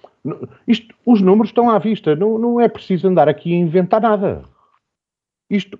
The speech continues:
é fruto da vacinação e das medidas que, que tomamos. E também, claro está,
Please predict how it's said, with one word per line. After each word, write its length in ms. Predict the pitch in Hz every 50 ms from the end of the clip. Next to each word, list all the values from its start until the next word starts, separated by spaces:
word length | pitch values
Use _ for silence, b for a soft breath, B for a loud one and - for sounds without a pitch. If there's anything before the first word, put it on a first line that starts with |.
| -
é 80 | - 196
fruto 640 | - - - - - 220 262 - - - 262 220 214 _ _ _ _ _ _ _ _ _ - -
da 180 | 156 196 254
vacinação 760 | 240 196 208 208 - - 170 156 135 113 - 165 175 208 226 -
e 100 | - 220
das 160 | 208 240 226 -
medidas 360 | 214 220 214 220 202 226 -
que, 160 | - - 214
que 260 | 185 _ - _ - _
tomamos. 480 | - 220 220 247 233 214 202 202 190 - b b b b b -
E 120 | - 262 247
também, 520 | - - - 156 101 90 95 104 127 180
claro 300 | 180 - 127 104 101 95
está, 460 | - - - 127 123 139 170 180 b